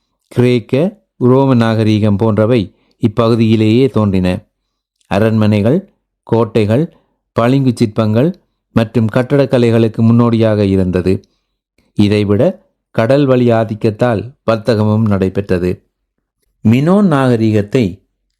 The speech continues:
கிரீட் தீவில் நாசோஸ் நகரத்தில் பார்க்க முடிந்தது. அதன் மேம்பட்ட கட்டடக்கலையை, பழைய அரண்மனைகளையும் கோட்டைகளையும் கட்டட சிதைவுகளையும் சாலை அமைப்புகளையும் சென்று பார்க்க எனக்கு சந்தர்ப்பம்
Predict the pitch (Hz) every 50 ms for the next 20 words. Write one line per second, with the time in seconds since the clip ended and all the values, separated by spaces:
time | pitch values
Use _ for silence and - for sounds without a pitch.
0 | _ _ _ _ _ _ - 135 160 185 190 190 - - 139 131 123 123 147 135
1 | 101 92 - - - - 107 113 127 135 - - 156 147 139 - 127 117 117 117
2 | 113 110 104 - 123 110 110 - 113 110 101 - 101 98 98 95 92 92 87 87
3 | 87 82 87 92 - _ _ _ _ _ _ _ _ _ - 104 110 107 110 107
4 | 107 110 127 139 143 143 143 135 - - 131 - 117 107 101 120 110 113 104 -
5 | 110 104 104 101 107 139 202 233 - _ _ _ _ _ _ _ - - 117 123
6 | 139 143 131 113 104 110 123 135 147 143 135 123 117 107 107 104 101 101 101 123
7 | 170 190 - - _ - 123 139 135 - 131 123 123 120 117 113 113 110 110 110
8 | - _ _ _ - 120 117 117 - 123 120 110 - 123 127 143 143 135 127 120
9 | 113 110 110 117 131 117 92 - - _ _ _ _ _ _ - - 113 113 123
10 | 143 160 175 160 135 117 120 123 117 120 123 117 117 113 117 113 117 127 117 101
11 | 104 - 123 113 107 110 101 - 117 117 113 - - 113 104 104 107 107 98 101
12 | 110 104 90 - - _ _ _ - - 120 117 117 120 113 110 113 110 110